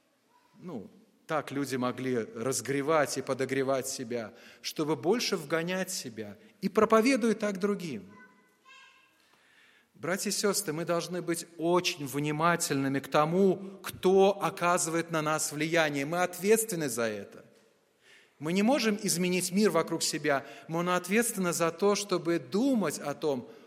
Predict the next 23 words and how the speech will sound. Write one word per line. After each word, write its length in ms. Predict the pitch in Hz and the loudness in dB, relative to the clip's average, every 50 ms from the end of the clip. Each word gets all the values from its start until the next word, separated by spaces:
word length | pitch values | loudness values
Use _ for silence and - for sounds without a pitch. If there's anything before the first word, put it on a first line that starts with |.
| - - | -20 -20
кто 320 | - - - 202 214 214 208 | -20 -2 0 2 4 4 4
и 40 | |
что 260 | 208 208 - 202 190 185 | 2 0 0 0 0 0
оказывает 440 | 180 196 196 190 170 170 175 - | 2 2 0 0 0 -2 -4 -6
влияние 500 | 175 170 170 170 175 180 180 180 170 165 | -2 0 0 2 2 2 2 0 -2 -4
на 180 | 156 151 151 147 | -2 -2 -2 -2
вас 340 | 135 151 156 170 170 - - | 0 0 0 0 0 -2 -4
и 60 | 156 | -4
на 120 | 143 135 | -4 -4
вашу 280 | 123 131 135 135 - 147 | -4 -4 -4 -4 -6 -8
семью. 520 | - - 156 143 139 120 127 139 135 110 98 95 - _ _ _ _ _ _ _ _ _ _ _ _ _ _ _ _ _ _ _ _ _ _ _ - | -8 -8 -8 -8 -8 -8 -8 -10 -10 -10 -12 -16 -20 _ _ _ _ _ _ _ _ _ _ _ _ _ _ _ _ _ _ _ _ _ _ _ -6
Если 400 | 131 160 214 254 - - 233 226 | 0 2 2 4 4 6 6 6
это 180 | 220 220 214 | 6 6 6
люди, 340 | 208 202 220 226 226 175 175 | 4 6 6 4 4 4 4
живущие 560 | 156 123 156 165 175 208 202 - - - 156 | 2 2 2 2 2 2 2 2 0 0 -2
под 200 | 147 - 151 151 | -2 -2 0 0
страхами 560 | - - - 165 175 185 180 - 175 165 165 147 | 0 0 0 0 0 0 0 -2 -6 -4 -4 -2
суеверия, 920 | - - - 165 156 156 151 143 127 127 131 131 131 107 98 98 98 95 98 95 - - - - - - - _ _ | -2 -2 -2 -2 -2 -2 -2 -2 -2 -2 0 0 0 -2 -4 -6 -10 -12 -16 -18 -20 -20 -20 -20 -20 -20 -20 _ _
бесконечных 800 | 110 110 143 - - - 156 160 180 196 196 190 - 175 175 156 | -8 -4 -4 -2 -2 0 -2 0 0 0 0 -2 -2 -4 -6 -4
глобальных 540 | 139 143 151 147 160 170 170 170 165 160 147 | -2 -2 -2 -2 -2 -2 -2 -2 -4 -6 -8
катаклизмов, 720 | - 160 151 - 156 156 - 170 175 170 139 117 123 123 | -8 -8 -6 -6 -6 -6 -6 -6 -4 -4 -4 -4 -6 -6
знаете, 340 | 117 139 170 180 165 - 143 | -4 -4 -4 -4 -4 -4 -4
люди 360 | 135 156 165 139 156 151 131 | -4 -4 -4 -4 -6 -6 -6